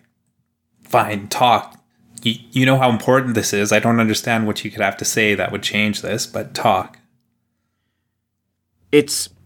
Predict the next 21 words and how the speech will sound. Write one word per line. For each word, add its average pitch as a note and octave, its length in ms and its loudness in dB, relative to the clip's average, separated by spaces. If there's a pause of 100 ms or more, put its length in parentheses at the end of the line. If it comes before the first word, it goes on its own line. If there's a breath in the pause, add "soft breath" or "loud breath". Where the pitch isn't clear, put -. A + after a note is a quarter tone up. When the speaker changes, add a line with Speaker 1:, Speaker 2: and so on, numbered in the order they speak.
(160)
Speaker 2:
I D#3 120 0
know D3 460 0
that C3 220 -4
this C#3 200 -2
is C3+ 140 -2
our A#2+ 140 0
big A#2+ 260 -2
break, A2 500 -4
but A#2 420 -4 (960)
understand C3+ 920 0 (840)
that B2+ 140 -4
if A#2 160 -4
you C3 80 0
take D3 380 -2
that C3+ 220 0
particle, A#2 560 -4 (2000)
imagine D#3+ 500 0
an C#3+ 140 2
entire C#3 480 0
planet A#2+ 640 -4
of A2+ 380 -6